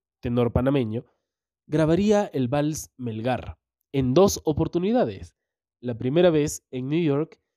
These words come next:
y volviéndolo a grabar en la ciudad de Camden, en New Jersey. La orquesta típica peruana haría una grabación cantada del Vals Melgar en mil novecientos treinta y ocho en la ciudad de New York, también para el sello Victor.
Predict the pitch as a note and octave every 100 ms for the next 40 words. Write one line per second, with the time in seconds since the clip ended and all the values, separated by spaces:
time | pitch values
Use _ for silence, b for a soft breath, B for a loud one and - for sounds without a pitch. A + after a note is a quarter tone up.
0 | _ _ D3+ C#3 C#3+ G3 F#3+ E3 C#3 C#3
1 | D#3 E3 F3+ D3 B2+ A#2 - C3 B2+ B2
2 | E3+ E3 B2 A#2 C3 - _ _ - B2+
3 | A#2+ B2 A2+ G2+ A2 G#2+ A#2 _ _ _
4 | _ _ _ _ _ _ - C#3 D3 C4
5 | B3+ A#3+ - D#3 B2+ A2 A2+ C3 F3 E3+
6 | G#3+ _ _ _ - C3 C#3 E3+ E3 E3
7 | D#3 D#3+ D3 C3 A#2+ - D3+ C#3 B2 A2+
8 | A#2 F3 F3 C3 A2 A#2 A#2 A#2+ B2 A#2
9 | A2+ A#2+ C3 B2+ D3 _ C3 B2+ D#3+ F#3
10 | D3 B2 C3+ C3+ - A#2+ A2+ B2 D#3+ -
11 | F3 F#3 C3+ B2+ A#2+ G#2 C3+ D3+ D3 D3+
12 | F3+ F3 G#2+ _ _ _ _ _ B2 A#2
13 | B2 B2+ C#3+ C#3 A2+ G#2+ A2 E3 D#3 -
14 | -